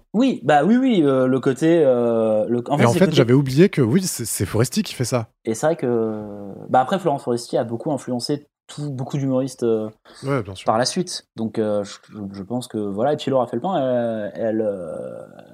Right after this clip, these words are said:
Speaker 1: c'est son, c'est ce personnage-là aussi. C'est vrai qu'il y a ce personnage-là qui a l'air d'être, euh, qui revient, euh, tout le temps, en fait. Euh, chaque génération a son personnage de, de charretière, euh, qui parle, euh,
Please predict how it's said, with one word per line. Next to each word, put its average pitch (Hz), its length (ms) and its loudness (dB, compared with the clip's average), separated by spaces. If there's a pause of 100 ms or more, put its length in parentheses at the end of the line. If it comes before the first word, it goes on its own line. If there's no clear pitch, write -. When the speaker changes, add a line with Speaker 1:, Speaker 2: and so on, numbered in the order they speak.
(500)
Speaker 1:
c'est - 160 -8
son, 120 200 -10 (300)
c'est 117 80 -6
ce - 80 -16
personnage-là 180 640 -2
aussi. 170 280 -8
C'est - 140 -4
vrai 143 100 -2
qu'il 135 160 -6
y 120 60 0
a 120 60 -4
ce - 60 -20
personnage-là 127 520 -4
qui - 80 -2
a 127 40 2
l'air 127 120 2
d'être, 120 220 -4
euh, 117 160 0 (340)
qui - 100 -6
revient, 135 460 0
euh, 139 280 2
tout 160 120 -4
le 151 60 -4
temps, 156 240 0
en 135 40 -6
fait. 110 260 -4
Euh, 101 280 -4 (180)
chaque 156 140 2
génération 147 460 0
a 143 80 0
son 147 160 -4
personnage 143 440 0
de, 113 300 2
de 110 160 -2
charretière, 139 600 -2
euh, 101 840 -2 (480)
qui - 120 -14
parle, 123 400 2
euh, 104 340 -2